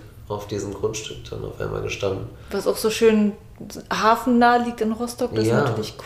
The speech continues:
Speaker 2: cool.
Speaker 1: Das Grundstück ist
Speaker 2: <laughs>
Speaker 1: perfekt, ich wüsste gar nicht, also bestimmt ging es noch besser.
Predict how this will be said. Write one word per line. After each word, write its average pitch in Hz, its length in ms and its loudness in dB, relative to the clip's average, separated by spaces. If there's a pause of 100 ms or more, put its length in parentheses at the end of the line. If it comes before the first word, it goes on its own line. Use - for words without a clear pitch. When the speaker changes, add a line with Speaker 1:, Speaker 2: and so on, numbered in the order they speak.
Speaker 2:
cool. 240 340 0 (680)
Speaker 1:
Das - 380 2
Grundstück 147 420 6
ist 131 140 6
Speaker 2:
<laughs> - 0 -
Speaker 1:
perfekt, 127 440 6
ich 120 120 -2
wüsste 143 300 2
gar 143 220 6
nicht, 143 320 0
also 113 400 2 (500)
bestimmt 113 440 0
ging 117 140 -8
es 117 140 -2
noch 101 160 -6
besser. 113 440 4